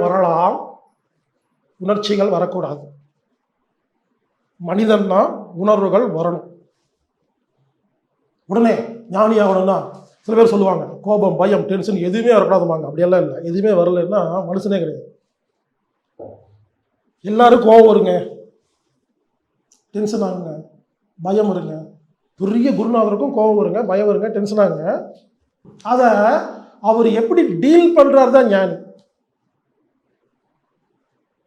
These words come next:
ஒரு செல்போன் காணாம போயிடும் நமக்கு, ஐயையோ போச்சே, முப்பதாயிரம் ரூபா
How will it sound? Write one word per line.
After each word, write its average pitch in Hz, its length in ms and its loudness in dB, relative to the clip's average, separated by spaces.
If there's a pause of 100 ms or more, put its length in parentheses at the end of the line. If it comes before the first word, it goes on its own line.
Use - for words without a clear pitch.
(380)
ஒரு 175 160 -2
செல்போன் 220 400 2
காணாம 202 320 2
போயிடும் 165 260 -6 (960)
நமக்கு, 196 240 -2 (1500)
ஐயையோ 202 400 -2 (220)
போச்சே, 202 280 -2 (960)
முப்பதாயிரம் 180 520 -6
ரூபா 185 140 0